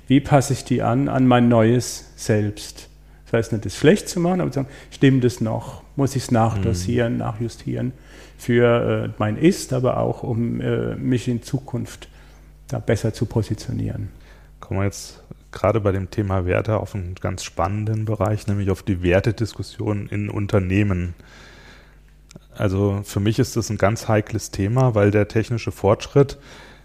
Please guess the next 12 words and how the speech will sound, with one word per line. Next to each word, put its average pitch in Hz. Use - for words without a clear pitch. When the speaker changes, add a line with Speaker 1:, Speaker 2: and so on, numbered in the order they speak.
Speaker 2:
wenn 107
ich 98
so -
an 92
künstliche 110
Intelligenz, 101
Robotik 104
oder 95
Digitalisierung 101
denke, 101
so 117
schnell 107